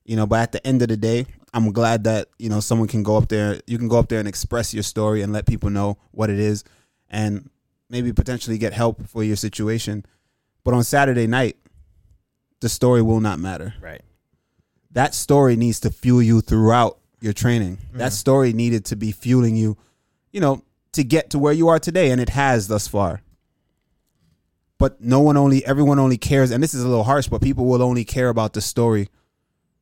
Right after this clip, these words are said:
Speaker 1: on Saturday night when this happens.
Speaker 2: Right, exactly.
Speaker 1: Right? So that fire and that fuel and those emotions,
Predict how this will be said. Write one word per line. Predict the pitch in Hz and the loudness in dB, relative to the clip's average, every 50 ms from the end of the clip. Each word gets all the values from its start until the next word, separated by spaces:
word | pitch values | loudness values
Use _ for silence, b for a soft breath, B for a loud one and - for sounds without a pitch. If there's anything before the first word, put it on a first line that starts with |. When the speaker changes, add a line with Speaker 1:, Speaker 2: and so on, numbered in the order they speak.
| _ _ _ _ _ _ _ _ - | _ _ _ _ _ _ _ _ -6
Speaker 1:
on | 117 110 | -4 -4
Saturday | 107 - - 110 107 104 104 104 101 | -4 -2 -2 -2 0 0 0 -2 0
night | 101 104 101 98 - - - - - - _ | -2 -2 -2 -4 -6 -10 -20 -20 -20 -16 _
when | 107 104 | -4 -2
this | 104 104 - | -2 -2 -4
happens. | - 87 78 - - 92 - - - - - | -6 -8 -8 -8 -10 -12 -12 -14 -16 -18 -20
Speaker 2:
Right, | 110 101 90 85 69 | -20 -18 -18 -16 -16
exactly. | 98 107 110 98 87 90 - - 101 95 90 _ _ _ _ _ _ _ | -16 -16 -14 -14 -14 -14 -16 -16 -16 -16 -18 _ _ _ _ _ _ _
Speaker 1:
Right? | - 113 113 117 117 - _ _ _ _ | -4 -2 -2 -2 -2 -4 _ _ _ _
So | - - - 113 110 107 104 101 - _ _ _ _ _ _ _ _ _ _ _ _ _ _ _ _ _ _ _ _ | -10 -2 0 2 4 4 2 0 -4 _ _ _ _ _ _ _ _ _ _ _ _ _ _ _ _ _ _ _ _
that | 135 127 120 107 | -4 -4 -4 -6
fire | - - 127 123 123 120 117 113 | -2 0 0 2 2 2 2 2
and | 110 107 | 0 0
that | 110 107 107 - | -2 -2 -4 -6
fuel | - - 117 120 120 110 | -2 2 4 4 4 4
and | 107 110 | 2 2
those | 110 113 107 107 | 2 0 0 0
emotions, | 107 107 110 117 120 - - 104 101 95 95 - | 0 0 2 0 0 0 -2 -2 -4 -4 -8 -12